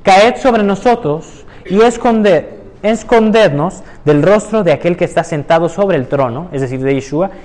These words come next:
"'y de la ira del Cordero. Porque el gran día de su ira ha llegado, ¿y quién podrá sostenerse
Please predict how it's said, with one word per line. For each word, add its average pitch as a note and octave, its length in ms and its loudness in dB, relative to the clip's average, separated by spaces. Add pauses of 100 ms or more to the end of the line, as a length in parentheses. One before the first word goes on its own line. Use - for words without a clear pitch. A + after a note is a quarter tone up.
(200)
"'y D#3+ 140 -4
de D3 140 -2
la C#3+ 220 0
ira C4 280 0 (720)
del B2 260 -4
Cordero. A2+ 400 -2 (800)
Porque F3+ 340 2
el D3+ 140 4
gran C4 320 2
día C4 260 4
de F3+ 120 4
su A3+ 200 0
ira D3+ 240 4
ha F3 60 6
llegado, F3 460 2 (460)
¿y C#3+ 120 -6
quién A3+ 400 -4
podrá E3 400 -2
sostenerse D3 800 -10